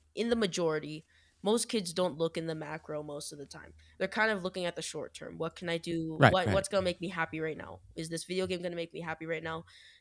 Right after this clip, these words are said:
Speaker 1: They aren't looking at that right now. But it honestly feels like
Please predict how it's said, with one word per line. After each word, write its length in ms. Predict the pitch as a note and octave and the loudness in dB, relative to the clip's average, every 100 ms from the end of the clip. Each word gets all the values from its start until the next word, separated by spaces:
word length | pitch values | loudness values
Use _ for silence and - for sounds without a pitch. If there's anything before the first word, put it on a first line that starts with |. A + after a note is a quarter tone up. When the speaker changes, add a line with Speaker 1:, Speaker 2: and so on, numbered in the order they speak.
| - | 0
Speaker 1:
They 120 | F#3 | 4
aren't 140 | F#3+ | 4
looking 220 | F#3 F#3+ E3+ | 2 -2 -2
at 100 | E3 | -2
that 120 | D#3+ | -4
right 100 | D#3+ | -6
now. 160 | D#3 D#3+ | -8 -2
But 180 | F3 - | -2 0
it 140 | G3+ - | -2 0
honestly 400 | G3 A#3+ B3 B3+ | 2 2 0 -4
feels 340 | - G3+ F#3+ | 0 0 0
like 180 | E3+ | -2